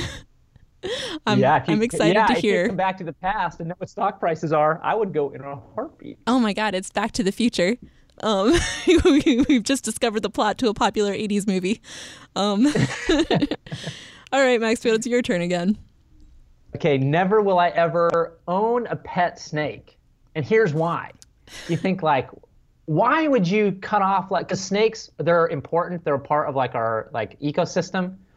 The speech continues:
Speaker 2: Why would I have a thing? I, I, I am not for discriminating against,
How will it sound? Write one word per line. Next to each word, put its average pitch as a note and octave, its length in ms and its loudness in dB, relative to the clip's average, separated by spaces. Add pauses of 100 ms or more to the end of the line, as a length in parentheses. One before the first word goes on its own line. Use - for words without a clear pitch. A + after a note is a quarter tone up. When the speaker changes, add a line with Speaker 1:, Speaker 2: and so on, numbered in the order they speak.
(160)
Speaker 2:
Why D3+ 300 2
would D3+ 140 2
I C3+ 140 2
have C#3+ 200 0
a C3+ 60 -4
thing? D3+ 320 -8
I, D#3 120 -2
I, F3+ 220 0
I F3+ 240 0
am E3 120 -4
not D3+ 460 -2
for D3 260 -2
discriminating D3 800 -4
against, C3+ 560 -6